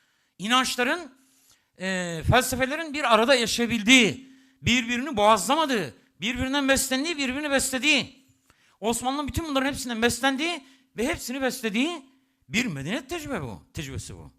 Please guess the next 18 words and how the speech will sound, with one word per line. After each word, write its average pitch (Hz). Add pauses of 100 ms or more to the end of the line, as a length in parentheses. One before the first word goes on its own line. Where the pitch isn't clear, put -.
(440)
Aşılamamış 330 (1300)
ve 226
anlaşılamamış 220
bir 131
medeniyet 98
tecrübesi. 95 (2250)
Bunun 311
çökertilmesi 190
lazımdı. 117 (3250)
Bunun 277
çökertin-, 226
çökerttiler. 135 (580)
Üzerimize 196
çok 190
feci 147
bir 135
şekilde 139
geldiler. 220